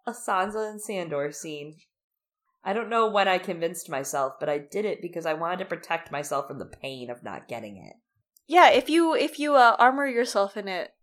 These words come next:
Speaker 2: no one can use it to
Speaker 1: Courtesy
Speaker 2: hurt you,
Speaker 1: is my armor,
Speaker 2: Chloe.
Speaker 1: okay, Eliana?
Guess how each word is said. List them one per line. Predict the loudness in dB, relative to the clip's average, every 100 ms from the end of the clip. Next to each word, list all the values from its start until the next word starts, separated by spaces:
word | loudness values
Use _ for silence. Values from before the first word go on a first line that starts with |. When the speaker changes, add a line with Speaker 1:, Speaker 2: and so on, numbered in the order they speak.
| _ -8
Speaker 2:
no | -2 0
one | 0
can | -2 0
use | 0 0
it | -2 0
to | 2
Speaker 1:
Courtesy | 4 2 2
Speaker 2:
hurt |
you, | 0
Speaker 1:
is | 2
my | 0 0
armor, | 0 2 8 8
Speaker 2:
Chloe. | 6 0
Speaker 1:
okay, | -4 -4
Eliana? | -2 -4 -2 -2 -4